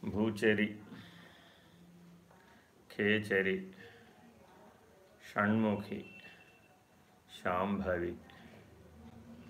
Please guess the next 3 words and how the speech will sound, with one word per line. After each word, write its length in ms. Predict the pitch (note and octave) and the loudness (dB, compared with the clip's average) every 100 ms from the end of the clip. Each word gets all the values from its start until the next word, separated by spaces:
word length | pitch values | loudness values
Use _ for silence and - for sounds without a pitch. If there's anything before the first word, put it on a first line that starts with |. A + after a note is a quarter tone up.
| - - - - - - - - - - - - - - - - - - - - - - - - - - - - - - - - - - - - - | -20 -20 -20 -20 -20 -20 -20 -20 -20 -20 -20 -20 -20 -20 -20 -20 -20 -20 -20 -20 -20 -20 -20 -20 -20 -20 -20 -18 -18 -16 -16 -16 -18 -18 -14 -6 2
ఇవి 180 | E3 C#3+ A#2+ A#2+ A2+ | 4 6 6 4 4
అందరికీ 380 | A#2 A#2+ A#2+ B2 G#2 | 4 4 4 4 8
బాగా 240 | G#2 G#2+ | 8 6